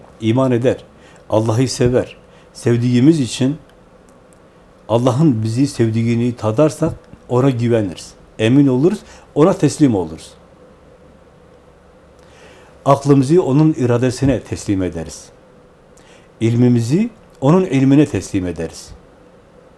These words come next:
Yani "Ben bilmiyorum, Allah biliyor." deriz. Bununla beraber, evet, varlığımızı onun varlığına teslim ederiz.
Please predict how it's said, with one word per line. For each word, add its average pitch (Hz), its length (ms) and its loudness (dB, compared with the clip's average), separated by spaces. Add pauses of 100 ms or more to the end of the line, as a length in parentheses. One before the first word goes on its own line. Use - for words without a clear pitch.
(920)
Yani 120 280 2
"Ben 139 180 4
bilmiyorum, 160 520 4 (300)
Allah 131 360 0
biliyor." 90 280 -6 (380)
deriz. 98 460 -6 (1400)
Bununla 139 320 4
beraber, 107 440 2 (840)
evet, - 160 -20
varlığımızı 117 880 0 (680)
onun 120 360 2
varlığına 135 480 2
teslim 98 400 -4
ederiz. 82 440 -10